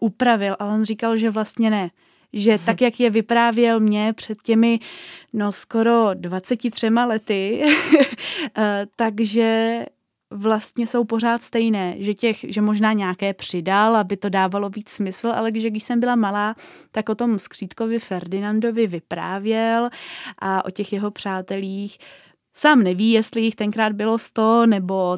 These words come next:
tisíc, nebo kolik jich tenkrát vymyslel, ale, eh, přesně si pamatuju, že tou první, kterou jsme začali i tady v rádiu, což je ten tučňák, co je, eh, se rozhodl, že,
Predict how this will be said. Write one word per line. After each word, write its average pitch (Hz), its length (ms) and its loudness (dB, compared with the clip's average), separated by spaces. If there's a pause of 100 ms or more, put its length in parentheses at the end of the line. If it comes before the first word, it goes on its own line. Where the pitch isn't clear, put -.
tisíc, 214 640 -4
nebo 214 240 0
kolik 208 340 -2
jich 220 120 -6
tenkrát 214 460 -4
vymyslel, 208 760 -4
ale, 208 500 -2
eh, - 20 -6 (640)
přesně 254 360 2
si 247 100 -2
pamatuju, 214 420 0
že 202 100 -2
tou 202 160 -4
první, 214 380 0
kterou 190 280 -8
jsme 196 200 -6
začali 202 340 -6
i 202 100 -6
tady 202 220 -4
v 185 40 -6
rádiu, 185 400 -2
což 185 220 -10
je 185 80 -4
ten 180 220 -6 (420)
tučňák, 170 680 -2
co 180 360 -4 (320)
je, 180 400 0
eh, 175 360 -4
se 196 200 -4
rozhodl, 185 640 -4
že, 185 380 -4